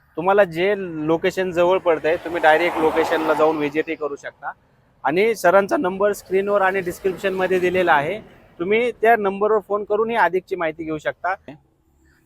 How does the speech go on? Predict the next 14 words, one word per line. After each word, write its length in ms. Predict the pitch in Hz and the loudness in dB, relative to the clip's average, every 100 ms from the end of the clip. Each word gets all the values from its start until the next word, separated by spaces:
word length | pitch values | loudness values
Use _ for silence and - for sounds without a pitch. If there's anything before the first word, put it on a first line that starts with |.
| - | -14
समजा 320 | 127 143 165 | -8 -4 -2
जर 100 | 170 | -2
तुम्हाला 360 | 165 165 160 | -4 -2 -2
ही 100 | 165 | -2
जर 140 | 151 160 | -2 -2
मशीन 380 | 143 139 165 143 | -2 -4 -6 -4
घ्यायची 300 | 131 127 143 | -4 -4 -10
ठरली 420 | - 131 135 131 | -6 -4 -4 -6
समजा 380 | - 104 101 95 - | -8 -10 -10 -12 -10
आणि 180 | 113 123 | -12 -10
जर 100 | 127 | -10
तुम्ही 320 | 131 - 135 | -10 -12 -12
म्हणत 360 | 131 131 151 151 | -8 -8 -6 -4
असाल 260 | 123 - | -4 -6